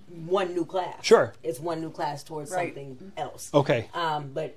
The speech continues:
Speaker 1: actually, I think I've already had, yeah, them reach out to me already. So, yes,
Speaker 2: Yeah.
Speaker 1: it, it, it is.
Speaker 3: And, and we have schools that are building additions to their
Speaker 1: Yes.
Speaker 3: schools.
Speaker 2: Yeah.
Speaker 3: And so with that comes increased pathways, right? The number of pathways that they're able to offer.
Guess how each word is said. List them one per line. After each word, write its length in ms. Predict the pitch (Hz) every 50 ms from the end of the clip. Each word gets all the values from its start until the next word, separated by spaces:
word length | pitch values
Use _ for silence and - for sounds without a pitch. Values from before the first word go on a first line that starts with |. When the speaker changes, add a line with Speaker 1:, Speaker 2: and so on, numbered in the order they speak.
| -
Speaker 1:
actually, 320 | 147 151 139 - - 135 120
I 80 | 123
think 180 | 123 - 143 131
I've 120 | 131 127 127
already 240 | 127 127 131 120 120
had, 220 | 123 - 123 120 - - - - - - -
yeah, 120 | 127 127 -
them 160 | - 143 127 127
reach 180 | 147 131 -
out 140 | 143 127 -
to 100 | - -
me 120 | 139 135 127
already. 300 | 127 123 123 - - -
So, 260 | - - 202 196 190
yes, 300 | 196 202 202 180 165 151
Speaker 2:
Yeah. 260 | 175 214 277 277 262 233
Speaker 1:
it, 120 | 202 180
it, 40 | 156
it 120 | 170 170
is. 440 | 180 180 180 170 165 160 - - - - - - - - - - -
Speaker 3:
And, 120 | 233 240
and 240 | 240 - 240 247 240
we 100 | 240 269 302
have 160 | 311 320 320 -
schools 340 | - - 254 254 269 240
that 140 | 220 220 190
are 260 | 190 185 175 175 165 - - - - - - - - - - - - 180 170
building 320 | 185 220 214 202 202 196 185
additions 560 | 175 175 - 285 285 - - 285 302 311 311
to 160 | - - 285
their 140 | 269 285 294
Speaker 1:
Yes. 80 | 294 -
Speaker 3:
schools. 420 | - - 320 320 330 339 349 339
Speaker 2:
Yeah. 320 | - 151 151 147 139 135 113 - - -
Speaker 3:
And 180 | - 226 233
so 540 | - - 233 220 208 208 208 202 196 196 202
with 340 | - 175 220 240 262 254 - -
that 260 | 214 196 196 190 -
comes 560 | - 214 202 190 185 185 185 190 190 - - - - - - - - -
increased 580 | 214 214 202 - - 214 202 202 196 - - - - - - - -
pathways, 600 | - 208 214 240 240 - - 180 170 165 160 -
right? 240 | 175 175 180 175 -
The 100 | 180 180
number 260 | 175 180 185 180 185
of 100 | 180 180
pathways 440 | - 208 208 214 214 - 185 180 175
that 120 | 180 175 -
they're 280 | 190 175 - - - - -
able 220 | 190 185 180 185
to 120 | 185 - -
offer. 460 | - 196 233 240 - - - -